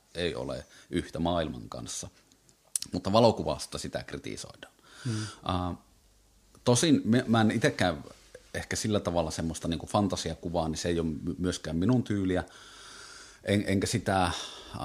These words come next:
Speaker 1: osaakaan tehdä, mm, tämmöstä niinku, enkä harrasta tämmöstä niinku kuvamanipulaatiota, että yhdistelee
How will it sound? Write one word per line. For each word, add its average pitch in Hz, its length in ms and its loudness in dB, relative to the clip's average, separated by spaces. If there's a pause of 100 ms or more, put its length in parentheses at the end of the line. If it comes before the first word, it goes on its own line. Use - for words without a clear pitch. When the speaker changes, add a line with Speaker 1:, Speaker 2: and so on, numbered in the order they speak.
(760)
Speaker 1:
osaakaan 87 880 0 (1080)
tehdä, 85 580 2 (280)
mm, 82 480 0
tämmöstä 76 360 -4
niinku, 78 400 -4
enkä 85 220 0
harrasta - 300 -2
tämmöstä 82 340 -2
niinku 82 220 -2
kuvamanipulaatiota, 82 1400 2
että - 180 -8
yhdistelee 78 540 -4